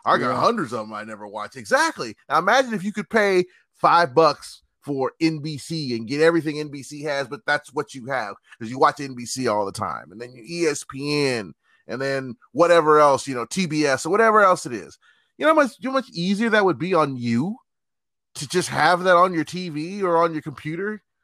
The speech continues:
Speaker 1: You're like, "That would be kinda cool." And somebody else chimed in who worked for Comcast. "No, it'll be like eighty bucks a pop. It'll never work." And I'm like, "You're just saying that
Speaker 2: No,
Speaker 1: 'cause you're
Speaker 2: that's such, yeah, that's
Speaker 1: Comcast,"
Speaker 2: such
Speaker 1: and you
Speaker 2: crap.
Speaker 1: realize that that would probably put you out of business.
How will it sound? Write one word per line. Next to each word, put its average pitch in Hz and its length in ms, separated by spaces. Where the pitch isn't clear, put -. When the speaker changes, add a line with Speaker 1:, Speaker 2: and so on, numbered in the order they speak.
Speaker 1:
You're 104 80
like, 101 100
"That 156 140
would 190 160
be 117 100
kinda 113 300
cool." 107 340
And 156 160
somebody 151 380
else 143 260
chimed 120 440
in 113 200
who 117 100
worked 131 260
for 107 100
Comcast. 107 520
"No, 123 260
it'll 117 120
be 147 120
like 127 220
eighty 135 240
bucks 135 300
a 117 60
pop. 127 400
It'll 120 240
never 131 280
work." 131 420
And 190 100
I'm 220 140
like, 170 280
"You're 180 240
just 240 300
saying 180 220
that 170 140
Speaker 2:
No, - 20
Speaker 1:
'cause 170 160
you're 143 100
Speaker 2:
that's 156 100
such, 143 240
yeah, 135 220
that's 131 140
Speaker 1:
Comcast," - 20
Speaker 2:
such 165 200
Speaker 1:
and 208 160
you 254 80
Speaker 2:
crap. 226 80
Speaker 1:
realize 170 360
that 139 100
that 143 180
would 131 160
probably 247 400
put - 220
you 156 80
out 117 100
of 90 80
business. 80 500